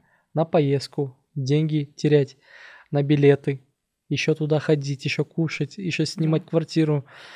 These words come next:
Speaker 1: еще со всеми пытаться там общаться, договариваться, если вы этого всего говнюка не хотите, Адина, Оптомаркет, Изери бренд.
Speaker 2: Конечно.
Speaker 1: Вот в этом, я думаю, сто процентов поможет.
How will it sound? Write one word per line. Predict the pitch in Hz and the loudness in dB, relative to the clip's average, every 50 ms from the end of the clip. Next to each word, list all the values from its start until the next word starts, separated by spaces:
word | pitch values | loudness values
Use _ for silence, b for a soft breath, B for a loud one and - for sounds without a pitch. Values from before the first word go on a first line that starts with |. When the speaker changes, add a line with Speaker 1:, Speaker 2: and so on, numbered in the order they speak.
| B B B | B B B
Speaker 1:
еще | - 139 - 165 160 | -4 0 0 0 2
со | - 170 | 2 0
всеми | 156 - - 170 160 160 | 0 2 2 4 2 2
пытаться | 151 - 170 - - 165 160 - 170 | 2 0 -2 2 2 0 2 0 -2
там | - 175 165 160 165 | -2 0 0 0 0
общаться, | 160 - - 175 165 - 156 | -2 2 2 2 2 2 0
договариваться, | 147 160 151 151 160 160 165 156 147 139 139 135 - - 151 | 0 0 2 6 6 6 8 6 6 4 2 0 0 -2 -2
если | 156 160 - - 165 | -2 -2 0 -2 0
вы | 156 165 160 | 2 2 2
этого | 160 160 160 156 151 143 | 2 2 2 0 -2 -2
всего | - - 160 156 151 | -2 -2 0 0 0
говнюка | 147 143 147 147 147 151 147 - 151 | 2 2 2 2 2 0 0 0 0
не | 143 139 | -2 -2
хотите, | - - 143 - 170 160 - 147 135 - b b b b b b b b b b b b _ _ | -4 -8 -6 -4 -4 -2 -2 -4 -6 -6 b b b b b b b b b b b b _ _
Адина, | 143 135 147 165 160 139 123 110 - _ _ _ _ _ _ _ _ _ _ _ _ | -2 2 2 2 2 2 0 -2 -6 _ _ _ _ _ _ _ _ _ _ _ _
Оптомаркет, | - - - - 139 131 127 - - _ _ _ _ _ _ _ _ _ _ _ _ _ | -8 -4 -4 -2 -2 -2 -2 -4 -8 _ _ _ _ _ _ _ _ _ _ _ _ _
Изери | - 151 139 135 143 143 135 | -4 -4 0 2 4 4 4
бренд. | 135 131 135 131 131 123 - - B B B B B B | 4 2 2 0 0 0 -4 -10 B B B B B B
Speaker 2:
Конечно. | 208 185 202 196 135 | -12 -12 -6 -4 -6
Speaker 1:
Вот | 123 - | -4 0
в | 135 139 | 4 4
этом, | 170 175 175 180 160 143 123 - _ _ _ | 4 6 6 2 2 0 -4 -8 _ _ _
я | - 156 147 151 147 | 2 4 4 4 6
думаю, | 143 160 160 156 151 147 | 6 4 4 6 4 2
сто | 135 - - 180 170 | 0 4 4 4 6
процентов | 160 156 143 - - 151 143 131 127 | 6 4 0 2 2 0 0 0 -2
поможет. | - 135 131 139 170 202 208 214 170 - | -2 -2 0 2 2 2 2 0 -2 -4